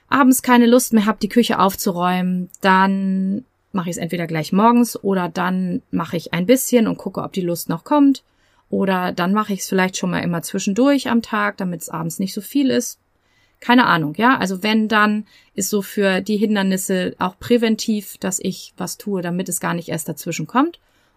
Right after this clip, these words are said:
Oder eben kurativ, das heißt, wenn das Hindernis schon aufgetreten ist oder das Verhalten nicht geklappt hat, was mache ich dann? Und sechstens, auch ein ganz wichtiger Schritt, ich belohne mich für meinen Erfolg.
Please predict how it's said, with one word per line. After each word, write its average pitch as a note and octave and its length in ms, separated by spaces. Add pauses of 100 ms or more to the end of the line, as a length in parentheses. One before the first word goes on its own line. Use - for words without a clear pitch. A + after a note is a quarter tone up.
Oder C4 280
eben A#3 280
kurativ, A#3 600
das G3 200
heißt, F#3+ 220
wenn G#3+ 160
das G3+ 160
Hindernis G3 420
schon - 140
aufgetreten - 600
ist - 320 (360)
oder F#3+ 220
das E3+ 160
Verhalten F#3+ 380
nicht A#3 200
geklappt F#3+ 340
hat, F#3+ 140
was F3+ 140
mache E3+ 140
ich D#3+ 120
dann? C#3+ 180 (1080)
Und G#3+ 220
sechstens, D#4+ 540
auch F3+ 160
ein E3+ 160
ganz A3 260
wichtiger A#3+ 320
Schritt, A3 360
ich - 160
belohne G#3 380
mich G#3 240
für F#3+ 200
meinen F3 320
Erfolg. - 600